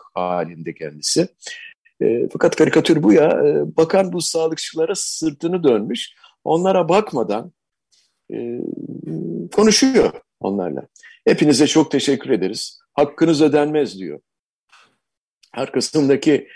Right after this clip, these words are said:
sağlık çalışanlarından bir, e, hemşire olsa gerek, kızgın bir ifadeyle yanıtlıyor bakanı. "Ödenir aslında, haklarımızı verebilirsiniz."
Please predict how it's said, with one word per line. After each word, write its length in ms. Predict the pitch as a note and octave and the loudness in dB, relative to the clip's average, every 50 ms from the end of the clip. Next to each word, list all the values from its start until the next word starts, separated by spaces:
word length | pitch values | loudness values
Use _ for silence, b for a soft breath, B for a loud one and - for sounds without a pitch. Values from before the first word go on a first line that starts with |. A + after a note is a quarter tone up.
| B B B | B B B
sağlık 320 | - - C3 C3+ C#3+ D3 | -4 0 0 2 2 0
çalışanlarından 880 | - - C3 A#2+ A#2 - C#3 B2+ B2+ B2+ B2+ B2+ B2+ B2 C3 B2+ B2 A2 | 0 0 0 0 0 -2 -2 0 0 0 0 0 0 0 0 -2 -2 0
bir, 300 | B2+ A#2+ G#2+ - - _ - | 0 0 0 0 -6 _ -6
e, 20 | G#2+ G#2 G2+ G2 G2 F#2 D#2+ E2 - A#2 | -4 -2 -2 -2 -4 -4 -6 -6 -6 0
hemşire 360 | A#2+ A#2+ A#2 - - C3 C#3 C#3 | 2 2 2 2 0 0 2 2
olsa 260 | A2 F#2 - F2 E2 | 2 2 0 -4 -6
gerek, 320 | D#2 E2 F#2+ D3 D#3 - _ B B B B B B | -4 -2 -2 -2 -4 -4 _ B B B B B B
kızgın 440 | _ - C3+ C3+ B2 C#3 E3 D#3+ D3 | _ -6 -4 -4 -2 0 0 0 2
bir 120 | C3 B2 A#2 | 2 2 0
ifadeyle 480 | A2+ - A#2 A2+ G#2+ F#2+ A2+ G#2+ A2+ D3 | 0 0 0 0 0 0 0 -2 0 -2
yanıtlıyor 540 | D3+ C3 B2 A#2+ B2 A#2+ - B2 B2 A2 F2+ | -2 -2 -2 -2 -4 -8 -6 -4 -2 -2 -2
bakanı. 280 | F#2 E2+ _ - D2+ D#2 - _ _ _ _ _ _ | -6 -12 _ -16 -20 -20 -20 _ _ _ _ _ _
"Ödenir 360 | A#2 B2+ B2+ E3 E3+ G3 G#3 | -2 0 0 0 0 0 0
aslında, 560 | F#3 C#3 A#2 - - - G2 F#2 E2+ F2 E2 _ b b b b b | 0 -2 -4 -6 -10 -14 -14 -14 -14 -14 -16 _ b b b b b
haklarımızı 600 | _ B2 C#3 C#3 - D#3 D#3 E3 E3 D3 D3 F3+ | _ 0 0 2 4 4 4 6 4 6 6 6
verebilirsiniz." 920 | E3+ E3+ D#3+ E3 D#3+ D#3+ D#3 F3+ F3 - - C3+ G#2+ G2+ F#2 - - - - | 6 8 6 6 4 6 4 4 2 2 -2 -6 -8 -8 -10 -12 -16 -18 -20